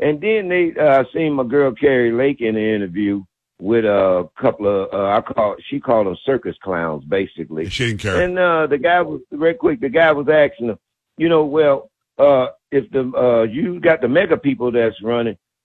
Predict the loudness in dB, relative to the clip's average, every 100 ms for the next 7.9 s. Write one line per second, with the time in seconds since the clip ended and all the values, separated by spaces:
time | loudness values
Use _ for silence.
0 | 2 4 4 2 0 0 2 0 -2 0
1 | 0 -2 -4 -8 -12 -2 0 2 0 0
2 | -2 0 -2 0 -4 -4 -4 -10 _ _
3 | _ 2 4 4 2 0 -2 -8 -6 -6
4 | -4 -2 0 0 -2 -4 -6 -4 -4 -6
5 | -4 -2 0 0 -2 -6 -4 -4 -2 0
6 | 0 -2 -2 -2 -2 -2 0 2 0 -2
7 | -2 -2 0 2 4 2 2 0